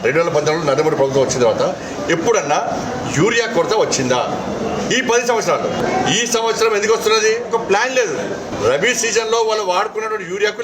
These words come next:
లెక్కలు లేవు, లెక్కపత్రం లేదు. దాన్ని కప్పిపుచ్చుకోవడానికి మోడీ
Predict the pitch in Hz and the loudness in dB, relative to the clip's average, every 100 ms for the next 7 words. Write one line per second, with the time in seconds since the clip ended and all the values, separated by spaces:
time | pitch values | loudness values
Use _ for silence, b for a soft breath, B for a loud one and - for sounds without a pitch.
0 | 226 240 262 240 214 226 226 233 226 202 | -2 0 2 2 0 0 0 0 0 0
1 | 170 - - 123 123 147 226 247 240 202 | 0 -4 -6 -4 0 0 0 0 -2 0
2 | 233 233 226 208 196 254 - - 98 101 | 0 0 0 0 0 -2 -2 -4 -4 -2
3 | 98 - 123 160 196 | -2 -2 2 2 4